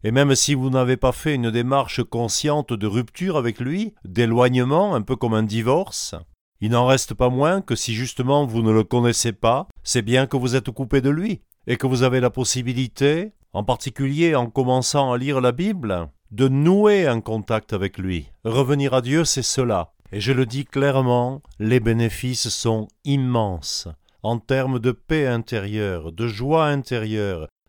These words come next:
d'espérance, de sens à la vie. Le fait de revenir à Dieu apporte une véritable révolution. Tant d'hommes et tant de femmes ont fait cette expérience, qui est une expérience réelle, vivante.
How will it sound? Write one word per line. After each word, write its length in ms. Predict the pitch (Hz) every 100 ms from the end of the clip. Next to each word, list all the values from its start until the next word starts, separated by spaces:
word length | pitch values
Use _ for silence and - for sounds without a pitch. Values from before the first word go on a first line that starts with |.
| -
d'espérance, 1080 | 110 135 - 160 139 135 123 92 - - 82 -
de 100 | 104
sens 460 | - - 156 160 -
à 80 | 151
la 140 | 139
vie. 420 | 127 127 104 - - _ -
Le 140 | 113
fait 240 | - 156
de 100 | 135
revenir 580 | 123 110 147 147 143 139
à 100 | 131
Dieu 380 | 110 120 113 92 -
apporte 500 | 113 - 143 139 -
une 160 | 123 117
véritable 800 | 120 120 110 123 127 123 117 92
révolution. 1040 | 101 98 117 113 110 107 - 101 90 76 71 -
Tant 220 | 165 170
d'hommes 340 | 139 131 110
et 80 | 107
tant 300 | - 170 180
de 100 | 151
femmes 540 | - 127 110 98 90 - -
ont 160 | 110 117
fait 240 | - 185
cette 240 | - 147
expérience, 960 | 131 - 123 107 107 101 90 80 - - 73 -
qui 80 | 131
est 100 | -
une 120 | 135
expérience 760 | 147 - 135 135 147 147 - 120
réelle, 880 | 107 139 160 147 135 117 101 90 85 -
vivante. 840 | 98 131 156 156 139 117 - -